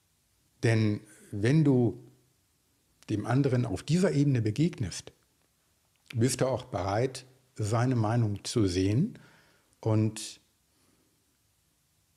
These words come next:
dich auf eine Ebene mit ihm zu begeben, wo du sagst, „Ich höre mir deine Meinung an und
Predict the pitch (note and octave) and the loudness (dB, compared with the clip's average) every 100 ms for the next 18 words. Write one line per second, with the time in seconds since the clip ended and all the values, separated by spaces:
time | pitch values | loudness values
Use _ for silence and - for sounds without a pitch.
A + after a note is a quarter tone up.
0 | _ _ - A2 B2 C#3+ - - A#2 - | _ _ -10 -2 0 -2 -4 -2 -2 -2
1 | G#2 G#2 G2+ G#2 A#2+ C#3+ C#3 B2+ B2 B2+ | -2 0 0 2 2 2 2 0 -2 -2
2 | - C3 A#2+ A#2+ B2 C#3 C#3+ - _ _ | -2 -2 -2 0 0 0 -4 -8 _ _
3 | _ _ _ _ _ _ - A#2 G2+ G#2 | _ _ _ _ _ _ -8 -2 0 -2
4 | - A#2 - C3+ C3 A2+ A2+ G2+ G2 G2+ | -4 -8 -4 -2 0 -2 -2 -2 -2 -4
5 | - D#3 G#2+ - - _ _ _ _ _ | -2 -2 -2 -4 -12 _ _ _ _ _
6 | _ - A2 G2+ G2+ - | _ -8 -2 -2 -2 -6